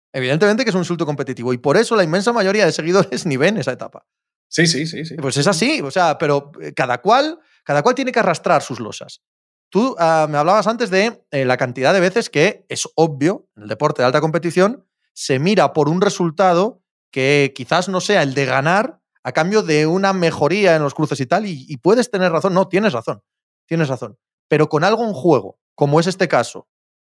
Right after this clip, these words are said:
Speaker 1: como es el factor cancha ante el que es sobre el papel, y creo que estamos la mayoría de acuerdo, tu gran rival en la conferencia, perder ese factor cancha,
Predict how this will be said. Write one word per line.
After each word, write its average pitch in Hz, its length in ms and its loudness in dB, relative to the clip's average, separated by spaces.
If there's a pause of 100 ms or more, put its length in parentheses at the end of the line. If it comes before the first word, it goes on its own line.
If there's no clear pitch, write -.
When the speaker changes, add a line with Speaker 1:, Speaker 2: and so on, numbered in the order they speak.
Speaker 1:
como 120 240 -6
es - 280 -8
el 135 160 -4
factor 170 480 -2
cancha 160 340 0
ante 135 240 0
el 131 120 0
que 165 160 2
es - 240 0
sobre 202 400 2
el 220 140 -2
papel, 170 420 0 (220)
y 131 80 -18
creo 135 180 0
que 151 60 -4
estamos 139 280 -2
la 131 60 0
mayoría 131 300 2
de 147 80 6
acuerdo, 101 360 -8 (220)
tu 156 140 0
gran 180 240 0
rival 180 380 0 (260)
en 139 120 -4
la 139 100 2
conferencia, 151 600 -2 (340)
perder 151 280 2
ese 208 140 -2
factor 196 360 0
cancha, 214 500 0